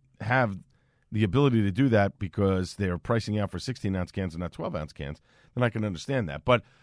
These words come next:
um, just last, uh, just the other night, I was drinking an Icarus, um, uh, beer in a twelve ounce can, and it was a stout at twelve percent, and it was exactly the amount that I wanted, and I drank it over two hours,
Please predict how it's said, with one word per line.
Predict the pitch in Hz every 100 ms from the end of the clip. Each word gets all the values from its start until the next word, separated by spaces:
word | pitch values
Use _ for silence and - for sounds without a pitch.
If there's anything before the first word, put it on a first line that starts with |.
| _ -
um, | 135 139 135 - -
just | 123 190 202
last, | 196 196 - -
uh, | 165
just | 190 190
the | 208
other | 220
night, | 226 285
I | 117
was | 120
drinking | 110 135 135 131
an | 120
Icarus, | 127 - 127 123 - -
um, | 113 107 101 98 _ -
uh, | 104
beer | 90 101 107 147 180 _ _ _ -
in | 143
a |
twelve | 156 - 135 135
ounce | 147 151
can, | 202 120 - - _ -
and | 117
it |
was | 127 131
a |
stout | 135 - 214 - -
at | 127
twelve | - 123 110
percent, | 143 - 101 127 _ _
and | 143
it | 147
was | 139
exactly | 123 87 80 143 156 - 156 151
the | 143
amount | 131 120 117
that | 117
I | 110
wanted, | 98 80 71
and | 76
I | 82
drank | 104 117 120
it |
over | 135 139
two | 139 147 123
hours, | 104 104 101